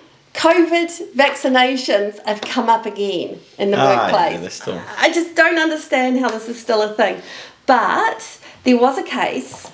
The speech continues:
Speaker 1: um, and this has highlighted how many of them there are right now. And,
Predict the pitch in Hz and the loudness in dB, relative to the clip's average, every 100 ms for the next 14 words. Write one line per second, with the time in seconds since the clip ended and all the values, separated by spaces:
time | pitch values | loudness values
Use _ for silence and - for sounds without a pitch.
0 | - 208 202 208 214 233 320 427 - 294 | -2 0 0 -2 2 2 2 -2 -6 0
1 | 247 247 214 196 196 - 214 214 202 196 | 2 2 0 -4 -10 -6 -4 -2 -2 -2
2 | - 185 190 - 175 156 - 175 170 165 | 0 -2 -2 -4 -6 -6 -2 2 2 0
3 | 165 175 180 175 170 170 165 - - 208 | -2 -2 -2 -2 -2 0 -2 -4 2 2
4 | 208 | 2